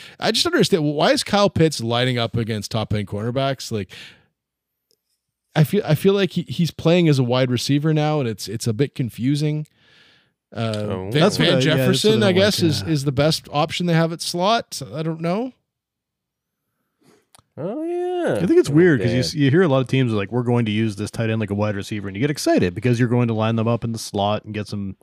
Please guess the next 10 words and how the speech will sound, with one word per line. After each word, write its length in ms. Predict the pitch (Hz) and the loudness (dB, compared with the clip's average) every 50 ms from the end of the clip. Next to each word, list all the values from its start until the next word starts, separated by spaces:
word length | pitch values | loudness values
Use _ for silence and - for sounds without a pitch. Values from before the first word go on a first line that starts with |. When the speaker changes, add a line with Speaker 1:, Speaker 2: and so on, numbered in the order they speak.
| _ _ _ _ _ _ _ _ | _ _ _ _ _ _ _ _
Speaker 3:
you 60 | - 110 | -6 -6
know, 40 | 107 | -4
some 120 | - 113 | -4 -2
good 140 | 107 117 110 | -2 -2 -2
matchups, 520 | 101 104 101 107 110 - 113 101 98 90 | 0 0 0 0 0 0 -2 -2 -2 -4
some 160 | - - 107 101 | -6 -8 -6 -8
ad-, 80 | 95 95 _ | -8 -12 _
advantageous 640 | - 98 107 98 104 101 101 - 107 98 95 92 95 | -10 -10 -8 -8 -8 -10 -8 -10 -10 -12 -12 -12 -10
matchups 400 | 104 101 104 101 104 98 101 101 | -8 -8 -8 -8 -8 -10 -8 -6
there. 400 | 110 110 107 101 95 98 98 | -6 -4 -4 -4 -4 -6 -8